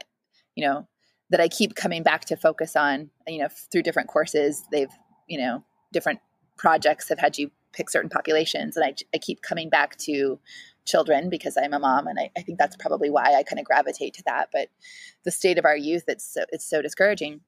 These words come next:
And what we know about obesity, you know, and we're learning more and more about obesity every day, but what we know about it um, now is that, like, once that happens <laughs> physiologically, right,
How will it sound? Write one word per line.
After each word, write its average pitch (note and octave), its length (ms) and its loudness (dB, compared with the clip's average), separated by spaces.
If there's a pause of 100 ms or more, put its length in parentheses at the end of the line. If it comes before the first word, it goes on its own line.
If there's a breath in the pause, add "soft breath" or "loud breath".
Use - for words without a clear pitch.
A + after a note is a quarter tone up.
(640)
And F#3+ 160 2
what A3 180 6
we A3 140 0
know F3 280 4
about D3+ 280 4
obesity, D3 480 -4 (160)
you E3+ 100 -8
know, C#3 120 0
and E3 80 -6
we're F3 100 6
learning F3+ 300 2
more E3 120 4
and D#3 120 0
more D#3 200 4
about D3 280 4
obesity D3 400 -4
every C#3 120 -8
day, F#3+ 180 4
but D#3 120 2
what D3 140 0
we E3+ 100 -8
know E3 160 0
about D#3+ 240 4
it D#3+ 180 4 (720 soft breath)
um, D3+ 200 -4
now F#3+ 300 4
is D#3 180 -2
that, C#3+ 220 2
like, D3+ 220 0
once E3 760 -2 (1040)
that F3+ 320 4
happens A3 720 -2 (260 loud breath)
<laughs> - 300 -20
physiologically, F3+ 1080 0 (1000)
right, F3+ 260 2